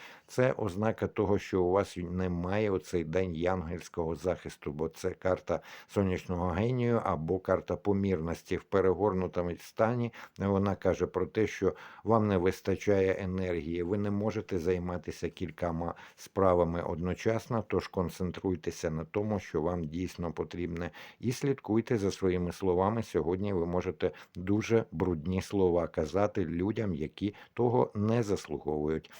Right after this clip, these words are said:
Далі, якщо ви народилися сьомого, шістнадцятого або двадцять п'ятого числа будь-якого місяця, марабу в прямій позиції — це ніхто інший, як повішений або жертва. І в прямій позиції він натякає на те,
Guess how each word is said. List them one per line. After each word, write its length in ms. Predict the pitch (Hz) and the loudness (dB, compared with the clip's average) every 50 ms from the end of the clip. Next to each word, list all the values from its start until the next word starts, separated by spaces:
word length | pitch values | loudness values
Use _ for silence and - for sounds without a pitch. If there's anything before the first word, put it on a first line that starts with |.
| - - - - - | -20 -20 -20 -10 -4
Далі, 480 | 117 123 123 147 151 147 143 139 135 | -2 2 4 4 4 4 4 2 2
якщо 300 | 135 127 110 - - 123 | 2 0 0 2 2 4
ви 100 | 110 113 | 4 4
народилися 640 | 113 113 110 104 104 104 113 107 104 98 - - 98 | 4 4 4 4 4 2 2 2 0 0 0 -2 -2
сьомого, 520 | - - - 120 127 131 139 139 127 127 120 | -2 -2 0 0 2 2 2 2 2 0 -2
шістнадцятого 800 | - - 95 - - 104 101 101 - - 90 - - 95 87 90 | -2 -4 -6 -4 -2 -2 -2 -2 -2 -6 -4 0 2 4 4 4
або 160 | 87 85 87 | 2 2 0
двадцять 360 | 78 82 90 87 - - 78 | 0 0 0 0 -2 -4 -6
п'ятого 440 | - - 78 78 78 - - 95 104 | -6 -4 -4 -2 -2 0 0 -2 -2
числа 360 | - - 123 - - 131 123 | -2 -4 -6 -2 0 0 2
будь-якого 580 | 131 131 135 131 139 135 - - 143 135 135 139 | 2 0 2 2 2 2 4 4 4 4 4 2
місяця, 540 | 139 131 127 - 131 123 - - 131 123 - - - - - - - _ | -2 -4 -4 -4 -6 -6 -2 -2 -2 -2 -4 -6 -16 -20 -20 -20 -20 _
марабу 720 | - 120 127 131 131 127 123 123 131 123 127 127 131 139 | -2 2 4 6 6 6 6 6 6 4 4 4 4 4
в 100 | 135 - | 4 4
прямій 380 | - - 95 98 95 92 92 87 | 0 0 2 2 2 2 2 0
позиції — 640 | - - 85 82 - 90 80 - - - - 90 92 | -2 -2 -4 -2 0 -2 -2 -2 -6 -4 -2 -2 -2
це 220 | 85 - - 120 120 | -2 -2 -2 0 0
ніхто 400 | 120 117 110 - - - 123 117 | 0 0 -2 -4 -4 -2 0 0
інший, 560 | 117 113 117 113 104 - - 107 107 101 90 | 2 2 0 0 -2 -4 -2 -2 0 2 2
як 220 | 95 92 - - | 2 2 0 0
повішений 680 | - 101 98 104 107 101 - - 92 80 78 78 76 - - - - - - | 0 0 0 2 0 -2 -2 -2 -4 -2 -2 -4 -4 -6 -10 -16 -20 -20 -10
або 260 | - - 95 98 104 101 | -6 -4 2 4 4 4
жертва. 500 | 90 98 107 98 76 - - - 82 82 | 6 6 4 4 4 2 0 0 0 2
І 60 | 78 | 0
в 40 | 78 | 0
прямій 360 | - 95 98 98 110 131 139 | 0 0 0 2 2 2 2
позиції 600 | 139 - 139 110 120 131 120 - - 113 104 101 | 2 2 2 2 2 0 -2 -2 0 0 2 2
він 240 | 90 98 107 107 101 | 2 2 2 2 0
натякає 600 | 98 95 - - 87 - - 101 95 95 92 92 | 0 0 -2 -2 -4 0 2 4 4 4 4 2
на 180 | 87 87 85 78 | 2 -2 -2 -4
те, 260 | - - 107 110 | 0 2 2 2